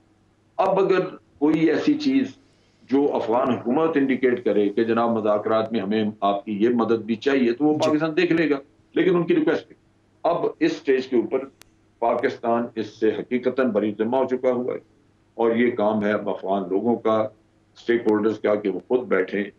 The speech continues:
Speaker 1: और बैठ के अपने मामलात हल करें, आइंदा के लिए एक लाएमल तय करें।
Speaker 2: अ, जनरल साहब, मौजूदा सूरत हाल को मद्देनज़र रखते हुए आपकी नज़र में इंट्रा अफगान डायलॉग की कामयाबी के किस हद तक और किस कदर इम्कानात मौजूद हैं?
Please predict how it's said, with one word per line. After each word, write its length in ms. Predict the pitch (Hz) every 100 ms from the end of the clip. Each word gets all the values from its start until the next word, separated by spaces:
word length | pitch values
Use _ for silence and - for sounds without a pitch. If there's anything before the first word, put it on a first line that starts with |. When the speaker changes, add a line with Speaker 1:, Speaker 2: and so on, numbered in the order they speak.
| _ _ -
Speaker 1:
और 160 | 104 87
बैठ 240 | - -
के 80 | 98
अपने 200 | 78 95
मामलात 480 | 90 90 92 92 101
हल 140 | 123
करें, 380 | - 110 120 120 _ _ _ 107
आइंदा 300 | 107 101 98
के 140 | 98
लिए 120 | 95
एक 120 | 90
लाएमल 380 | 92 90 85 85
तय 140 | 85 82
करें। 300 | - - _ _ _ -
Speaker 2:
अ, 120 | 143
जनरल 260 | 147 147 202
साहब, 180 | 226 254
मौजूदा 440 | 156 135 151 202
सूरत 300 | 220 214 185
हाल 240 | 165 156 170
को 120 | 196
मद्देनज़र 600 | 156 143 147 135 135 151
रखते 320 | 131 - -
हुए 420 | 147 127 139 156 -
आपकी 360 | 151 180 196
नज़र 300 | 165 151 180
में 180 | 180 180 -
इंट्रा 360 | 147 147 190
अफगान 540 | 190 - 139 139 147 160
डायलॉग 400 | 151 135 139 143
की 100 | 170
कामयाबी 580 | - 139 131 123 139 175
के 160 | 170
किस 420 | 160 - 196 190
हद 100 | 147
तक 300 | 139 165 160 - - -
और 120 | 139
किस 240 | 143 196 180
कदर 260 | 160 151
इम्कानात 480 | 147 135 127 120 113
मौजूद 400 | 117 110 107 107
हैं? 120 | 110